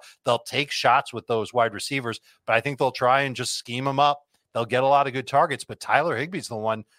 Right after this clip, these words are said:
that I think will end up winning that battle and, and see as many as six or seven targets right away, week one against Seattle. On top of that, the Seahawks secondary is actually pretty good. And if, if they, they've been getting healthy all week, and if,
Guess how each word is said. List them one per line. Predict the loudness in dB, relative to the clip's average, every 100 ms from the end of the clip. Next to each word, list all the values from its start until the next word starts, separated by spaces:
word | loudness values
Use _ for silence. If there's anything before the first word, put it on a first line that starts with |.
| _
that | 0
I | 2 2
think | 0
will | -2 -2
end | 0
up | -4 -6
winning | -8 -8 -8 -12 -4
that | -2 -2
battle | 0 0 0 -2
and, | -6
and | -10 -10
see | -8 -4 -4
as | -4
many | -6 -6
as | -6 -10 _ _ -10
six | -6 -4
or | -4
seven | 0 0 0
targets | 2 2 2 -4 -14
right | -6 2 4
away, | 4 2 2 0 -2 _ _ -10
week | -6 -4
one | 0 0 0
against | -2 -6
Seattle. | 0 4 4 2 -6 _
On | -4
top | 2 2 2
of | 2
that, | 0
the | -2
Seahawks | -6 -2 0 0 0
secondary | -2 -4 -4 -4 -2 -2 -4 -10 _ _ -6
is | 0
actually | 0 0 -6
pretty | -4 -4 0
good. | 2 2
And | 0
if, | -6
if | -8 -14 -8
they, | -6 -4
they've | -4
been | -4 -2
getting | -2 0
healthy | 2 0 2
all | 0 0
week, | -2 -6
and |
if, | -8